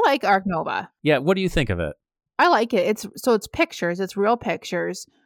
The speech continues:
Speaker 1: um, of the animals, but they're lovely pictures. And they're animals, they're real life items, you know, objects. So it's nice to have real pictures of them. I think it looks really nice and,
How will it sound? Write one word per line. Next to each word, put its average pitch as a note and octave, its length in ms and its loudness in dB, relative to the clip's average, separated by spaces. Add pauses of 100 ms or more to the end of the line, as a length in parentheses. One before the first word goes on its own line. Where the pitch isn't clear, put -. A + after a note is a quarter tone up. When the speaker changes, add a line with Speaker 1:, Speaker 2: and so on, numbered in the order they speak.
(120)
Speaker 1:
um, F#3+ 240 0
of F3+ 200 -2
the F#3 100 0
animals, F3 560 -2
but G#3+ 240 0
they're G#3+ 180 2
lovely A3 420 2
pictures. E3 760 -8 (100)
And F#3+ 380 -2 (180)
they're G3+ 220 2
animals, G3+ 420 2
they're F#3+ 140 -2
real G3 180 0
life F3+ 300 0
items, F3+ 680 -2
you F#3 140 -6
know, E3+ 80 -4
objects. F3+ 580 -2
So F3+ 160 0
it's F3+ 200 -4
nice G3 440 2
to A3+ 100 -6
have F3+ 260 -2
real F3 180 -2
pictures F3+ 420 -4
of E3+ 120 -4
them. F3 160 -2
I A3 120 2
think A3+ 220 -4
it F3 120 -8
looks G3 220 -6
really F#3+ 220 -6
nice F3+ 320 -8
and, F3 200 -6